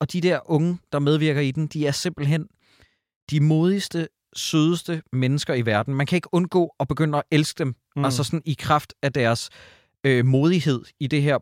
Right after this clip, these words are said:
Speaker 1: øh, i det her program. Det hedder Med drager mod dæmoner, og det følger bare det her efterskoleophold. Og især det, jeg er allermest glad for, det er ungdoms-tv. Hvis der er en eller anden D R tilrettelægger, der hører det her. Ungdoms-tv behøver ikke være dumt.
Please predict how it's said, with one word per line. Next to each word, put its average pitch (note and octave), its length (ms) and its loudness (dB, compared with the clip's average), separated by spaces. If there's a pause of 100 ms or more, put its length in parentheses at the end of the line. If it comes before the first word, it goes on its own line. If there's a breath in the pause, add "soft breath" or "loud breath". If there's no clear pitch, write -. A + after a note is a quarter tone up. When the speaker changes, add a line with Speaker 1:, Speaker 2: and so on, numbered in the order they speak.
Speaker 1:
øh, B2 300 0
i C3+ 40 -6
det D3 120 0
her C3+ 60 2
program. C3+ 360 -4
Det D3 120 -2
hedder E3 280 2 (480 soft breath)
Med C#3 100 0
drager E3 320 4
mod E3+ 180 4
dæmoner, E3 360 0
og C#3+ 220 -4
det D#3 100 0
følger F3+ 280 0
bare C#3+ 160 -2
det D3+ 100 -4
her D#3 100 0
efterskoleophold. C3 920 -2
Og D#3+ 140 4
især A3 440 2
det, G3+ 200 2
jeg F#3 120 6
er E3+ 40 2 (100)
allermest G3+ 420 4
glad F3+ 180 4
for, B2+ 200 2
det D#3 180 0
er D3 120 4 (400 loud breath)
ungdoms-tv. F#3 720 2 (400)
Hvis E3 180 -2
der F#3+ 80 2
er F3 40 4
en F#3 60 2
eller F3 80 0
anden E3+ 320 0
D C#3 40 2
R - 20 0
tilrettelægger, C3 540 -2
der B2 80 -4
hører C3+ 200 0
det C3 80 -4
her. B2 120 0 (580 soft breath)
Ungdoms-tv E3+ 680 -2
behøver C#3 300 -2
ikke A#2+ 100 -4
være G#2 100 -2 (120)
dumt. - 380 -4